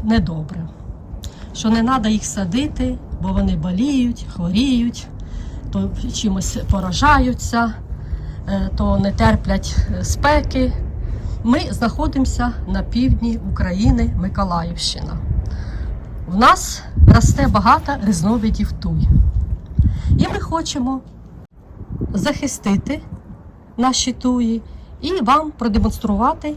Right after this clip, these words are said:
які ростуть у нас. У нас їх багато різновидів. Зараз ми почнемо з самих таких критикуємих, це туї Брабант.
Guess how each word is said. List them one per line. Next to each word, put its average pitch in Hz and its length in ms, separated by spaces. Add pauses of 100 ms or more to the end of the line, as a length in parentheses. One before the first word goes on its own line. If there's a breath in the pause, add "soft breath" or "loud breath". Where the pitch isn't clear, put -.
які 196 320
ростуть 240 440
у 262 80
нас. 185 400 (160)
У 202 40
нас 311 200
їх 247 120
багато 208 420
різновидів. - 640 (340 loud breath)
Зараз 330 360
ми 269 80
почнемо 233 680 (260 loud breath)
з - 60
самих 220 400
таких - 340
критикуємих, 277 800 (360)
це 208 180
туї 240 520
Брабант. 160 680